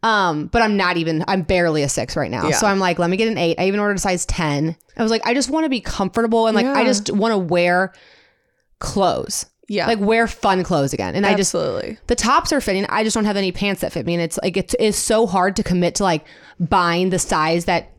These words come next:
Speaker 1: you maybe don't wanna be or that you're not used to being.
Speaker 2: Mm-hmm. Or that you don't, like, don't intend on staying being.
Speaker 1: Y-, yeah, that, exactly. But I'm also
Speaker 2: But, like, this is where you're at right now. So it's like,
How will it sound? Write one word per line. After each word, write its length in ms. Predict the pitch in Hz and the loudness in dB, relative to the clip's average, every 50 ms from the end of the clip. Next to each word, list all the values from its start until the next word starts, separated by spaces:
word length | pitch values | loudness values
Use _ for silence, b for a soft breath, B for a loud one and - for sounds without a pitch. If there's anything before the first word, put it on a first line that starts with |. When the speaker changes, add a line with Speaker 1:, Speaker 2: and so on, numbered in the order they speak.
| - | -8
Speaker 1:
you 180 | - 220 233 226 | -4 -2 0 2
maybe 180 | 226 220 214 220 | 2 0 0 0
don't 200 | 220 220 226 214 | 0 -2 -2 0
wanna 240 | 196 196 190 185 180 170 | 0 0 0 0 0 -2
be 180 | 180 175 175 180 | -2 0 0 0
or 40 | |
that 100 | 185 180 | 0 -2
you're 100 | - 190 | -2 -2
not 200 | 196 196 196 170 | -2 -2 -2 -2
used 300 | 190 180 180 180 - - - | -2 -2 0 0 -2 -2 -4
to 60 | 190 | -2
being. 360 | 160 160 147 135 139 139 165 | -2 0 0 0 0 -2 -2
Speaker 2:
Mm-hmm. 420 | 196 233 233 220 202 180 - - 240 | -2 -2 -2 0 -2 -2 -2 0 0
Or 100 | 262 247 | 2 2
that 100 | 220 196 | 2 0
you 480 | 202 208 202 185 175 - - - 208 - 233 220 214 - - - - - 190 - - _ _ - | 0 2 0 0 0 -2 -6 -12 -14 -14 -16 -16 -16 -16 -16 -16 -14 -12 -14 -14 -14 _ _ -6
don't, 360 | 202 240 220 196 170 180 196 - - _ - | -2 0 0 0 0 -2 -2 -6 -10 _ -6
like, 200 | 147 120 - - _ _ _ _ _ _ _ _ _ - | -6 -6 -6 -8 _ _ _ _ _ _ _ _ _ -6
don't 160 | - 208 175 | -2 -2 0
intend 220 | 165 196 196 196 175 | 0 0 0 -2 -2
on 80 | 165 - | -2 -4
staying 400 | - - 180 170 151 139 151 147 | -4 -2 -2 -2 0 -2 -2 -2
being. 340 | 127 139 143 151 170 190 202 - _ _ _ _ _ _ _ _ _ | -2 -4 -2 -2 -2 -2 -4 -4 _ _ _ _ _ _ _ _ _
Speaker 1:
Y-, 120 | - 220 - - 294 | -14 -14 -6 0 2
yeah, 280 | 311 269 226 - - | 2 4 4 2 0
that, 300 | 165 190 220 220 - - - | 0 2 2 0 0 -2 -2
exactly. 480 | - 226 202 214 180 160 156 - 165 160 | -4 -2 0 0 0 0 0 0 -2 0
But 320 | - 240 214 196 175 170 - | 2 2 4 4 2 2 0
I'm 180 | 190 202 208 202 | 0 0 2 2
also 720 | 196 202 190 - - 196 185 175 175 170 - - - - | 2 2 2 0 0 2 2 4 2 2 0 -2 -6 -6
Speaker 2:
But, 100 | - 254 | -4 -2
like, 140 | 262 262 240 | 0 0 0
this 140 | 226 285 262 | 0 0 0
is 100 | 294 254 | 0 2
where 160 | 240 269 277 | 2 2 2
you're 220 | 269 226 247 - - | 2 2 2 0 2
at 220 | 156 185 233 - | 2 2 2 2
right 180 | 202 190 160 123 | 0 -2 -2 0
now. 160 | 151 123 95 | -2 -2 -2
So 160 | 226 - 233 | -2 -2 -2
it's 160 | 214 214 214 - | -2 -2 0 0
like, 300 | 214 208 202 190 - | 2 2 2 0 -4